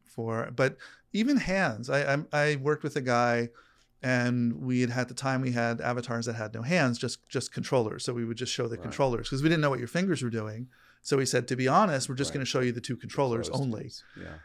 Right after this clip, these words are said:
Speaker 1: And you know a human's driving them. You can tell that they're, they're, they're driven by human hands 'cause of the way they move, but you can't tell the gesture. You can't tell. And so he, his reaction was,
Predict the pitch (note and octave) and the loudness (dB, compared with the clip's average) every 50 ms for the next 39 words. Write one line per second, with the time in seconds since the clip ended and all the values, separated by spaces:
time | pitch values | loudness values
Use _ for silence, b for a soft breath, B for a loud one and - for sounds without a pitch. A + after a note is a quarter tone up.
0 | B B D#3+ F3+ G3+ G#3+ C4+ C#4+ A3+ D#3 - - A3 A#3+ A3+ F#3 C#3 - - C3 | B B 4 6 8 8 10 10 10 8 8 6 6 6 6 6 2 0 0 2
1 | A#2+ A#2 A2+ B2 A#2+ A#2 A2+ B2 A#2+ A#2+ - C3+ B2 - - G3 F#3+ D#3+ B2+ A#2 | 2 2 0 0 -2 -2 -2 -2 -2 -2 -4 -4 -6 -4 0 2 2 4 2 2
2 | A2+ A#2+ B2 _ _ _ - C3+ A#2+ - C3 A#2 A2+ G#2 B2 A#2+ A2+ A#2 - - | -2 -6 -10 _ _ _ -6 -6 -4 -2 -2 -2 -2 -2 -2 -2 -2 -2 -4 -4
3 | B2 A#2+ A#2 A#2 C#3 C#3+ C3+ C#3+ C3+ B2 A2+ A2 A2 B2+ A#2 A2 G#2+ A2 C#3 D#3 | -4 -4 -4 -2 0 0 0 2 0 0 -2 -4 -4 -8 -8 -8 -6 -6 -2 -2
4 | D3 B2+ A#2 A2+ A#2 - b b b b b - B2 A2+ A#2+ A#2 A#2 A2+ A2 G#2+ | 0 -2 -2 -4 -6 -12 b b b b b -14 -10 -10 -6 -4 -4 -4 -4 -4
5 | B2 D3+ E3 C#3+ A#2 - - A2+ - A#2+ A#2 - D#3+ D#3+ - - - D3 C3+ C3 | -2 0 0 0 0 -2 -4 -8 -8 -8 -8 -6 -8 -8 -8 -6 -6 -4 -4 -4
6 | B2+ A#2+ A#2+ B2 A#2 D3 D#3+ D3+ - - C3 - - - - - C#3 B2+ - - | -4 -6 -8 -10 -6 -4 -4 -4 -4 -8 -10 -12 -12 -12 -10 -8 -8 -8 -6 -6
7 | B2 A#2+ A#2 A#2 B B B B B B B B B C3+ - E3+ D3+ C#3 F#3 G3 | -6 -6 -6 -8 B B B B B B B B B -2 -2 0 0 0 -4 -8
8 | - C3+ E3+ G#3+ C4+ C4+ A#3 E3+ C#3 C3 B2+ - - C#3 C3+ A#2+ A#2 A#2+ A#2+ A#2+ | -6 2 4 4 4 6 4 4 4 2 2 -2 -6 -4 -2 0 2 2 0 0
9 | A#2 | -2